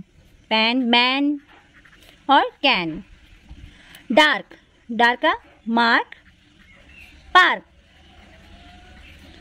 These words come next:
उसके बाद देखो mix, Mix का क्या हो सकता है? six and fix, है ना मज़ेदार rhyming words।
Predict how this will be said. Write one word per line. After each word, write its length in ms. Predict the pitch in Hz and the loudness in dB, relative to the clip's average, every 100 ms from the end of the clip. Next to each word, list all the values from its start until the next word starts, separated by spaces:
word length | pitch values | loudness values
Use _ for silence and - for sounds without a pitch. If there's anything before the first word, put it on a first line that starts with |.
| - - | -20 -10
उसके 120 | - | 2
बाद 100 | 330 | 4
देखो 120 | 311 330 | 4 2
mix, 440 | 302 427 - - - - - - | 0 -2 -8 -20 -20 -20 -20 -2
Mix 240 | 254 302 - | 0 0 0
का 80 | |
क्या 120 | 330 339 | 0 0
हो 40 | |
सकता 160 | 330 349 | 0 -4
है? 60 | |
six 480 | 339 370 415 - - - - - - - - - 233 | -2 -2 -4 -12 -20 -20 -20 -20 -20 -20 -20 -8 0
and 260 | 254 480 - _ - - - - - - - - | 0 -2 -10 _ -20 -20 -20 -20 -20 -20 -20 -4
fix, 420 | - 247 - - _ _ _ - - - - | 0 0 0 -20 _ _ _ -20 -20 -20 -4
है 80 | 277 | 0
ना 60 | 330 | 2
मज़ेदार 340 | 320 330 339 | 0 0 0
rhyming 300 | 330 320 339 | -2 -2 -2
words। 320 | 370 508 - | -2 -4 -10